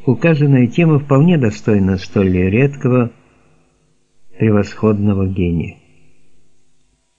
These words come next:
Современники Шекспира поспешили откликнуться на злободневную тему. Наиболее достойной внимания памятник их усилий –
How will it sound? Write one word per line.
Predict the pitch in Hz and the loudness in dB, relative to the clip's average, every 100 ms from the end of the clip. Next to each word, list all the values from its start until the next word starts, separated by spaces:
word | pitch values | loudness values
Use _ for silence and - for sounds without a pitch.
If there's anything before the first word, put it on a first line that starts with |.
| _ _ _ _ _ - - | _ _ _ _ _ -16 -4
Современники | 117 110 117 123 117 120 | 0 2 4 4 2 0
Шекспира | 110 120 110 - 131 127 123 117 - - - - _ _ _ - | -2 -4 -6 -4 0 2 0 -2 -6 -20 -20 -20 _ _ _ -4
поспешили | 113 107 117 139 139 135 | -2 0 0 2 4 4
откликнуться | 139 139 - 160 165 135 - 120 | 0 -2 0 0 2 0 0 0
на | 113 110 | 2 2
злободневную | 107 110 101 98 107 101 101 95 92 | 0 0 0 0 2 2 2 0 -2
тему. | - 95 80 - _ _ _ - - - _ _ _ - | -2 -2 -2 -8 _ _ _ -20 -20 -20 _ _ _ -4
Наиболее | 98 95 107 107 | -2 2 2 0
достойной | 101 107 - 117 131 123 120 | 0 -4 -4 0 2 4 2
внимания | 101 101 98 107 117 117 107 | 2 0 0 2 2 2 0
памятник | - 101 107 107 - 101 - | -2 0 0 0 0 -2 0
их | 104 104 | -2 -2
усилий – | 95 - 113 120 127 127 | -4 0 0 2 0 -4